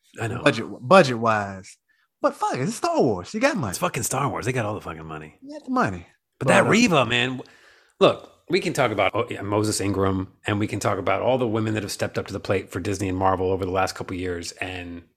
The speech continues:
Speaker 1: people are just giving them shit. You know what I'm saying?
Speaker 2: Mm-hmm.
Speaker 1: Um, and that's a whole nother topic, right? That's obviously a whole nother topic of, like, just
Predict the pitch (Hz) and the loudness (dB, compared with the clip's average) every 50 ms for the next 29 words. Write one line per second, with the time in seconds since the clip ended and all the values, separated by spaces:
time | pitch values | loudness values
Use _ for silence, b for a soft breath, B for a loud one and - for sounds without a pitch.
0 | _ - 120 117 107 95 90 92 - - - 107 90 90 90 87 - - - 82 | _ -8 -8 -6 -6 -8 -8 -8 -10 -8 -6 -6 -6 -6 -6 -6 -6 -6 -6 -6
1 | 80 - _ _ _ - 95 95 98 - - 107 98 95 87 B B B B B | -8 -12 _ _ _ -8 -6 -6 -4 -2 -2 -2 -2 -4 -6 B B B B B
2 | B B B 131 113 107 110 123 131 101 101 98 95 95 92 90 87 - _ _ | B B B 0 0 0 0 -2 -4 -4 -4 -4 -6 -8 -10 -14 -16 -20 _ _
3 | _ _ _ _ _ _ _ _ _ _ _ _ _ _ _ _ - 117 110 117 | _ _ _ _ _ _ _ _ _ _ _ _ _ _ _ _ -8 -8 -4 -2
4 | 139 147 185 120 - - 131 123 113 110 101 98 85 - - - 90 - - 76 | -2 -2 -2 -4 -4 -4 -4 -4 -2 -4 -4 -6 -8 -8 -6 -6 -6 -6 -8 -12
5 | - - - _ _ - 95 92 98 95 - _ - 98 - - 95 101 101 101 | -16 -18 -20 _ _ -8 -6 -6 -4 -6 -8 _ -10 -10 -6 -2 -2 0 0 -2
6 | - - 107 90 - - 95 92 92 95 90 87 - - 90 87 90 87 - 92 | -6 -8 -8 -10 -6 -6 -6 -4 -4 -6 -6 -8 -6 -8 -8 -8 -8 -10 -14 -14
7 | 92 92 92 82 80 78 - _ _ - - - | -12 -12 -12 -12 -12 -14 -18 _ _ -16 -16 -16